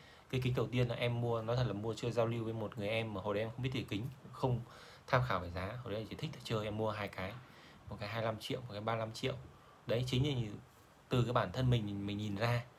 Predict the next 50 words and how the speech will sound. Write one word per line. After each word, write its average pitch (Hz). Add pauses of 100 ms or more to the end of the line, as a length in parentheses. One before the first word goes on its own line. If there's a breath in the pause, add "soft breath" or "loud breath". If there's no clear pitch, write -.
(380 loud breath)
thì 101
là 98
mình 95
thấy 92
là, 107 (240)
à, 104
mình 92
cũng 117
là 120
người 98
như 101
thế, 98
mình 107
cũng -
đã 131
từng 104
chơi 113 (460 loud breath)
những 123
cái 131
kính 110
nó 123
nhỏ, 127 (160)
nhỏ 110
tiền 107
như 117
thế, 110 (360 loud breath)
rồi, 98
rồi 98
mình 95 (140)
chơi 123
những, 127
lên 120
những 120
cái 123
kính 117
bảy 117
tám 107
mươi 123
triệu, -
một 98
trăm 113
triệu, -
hơn 117
một 107
trăm 113
triệu. 135 (880)
Ờ, 101
nói 104
chung 131
là 117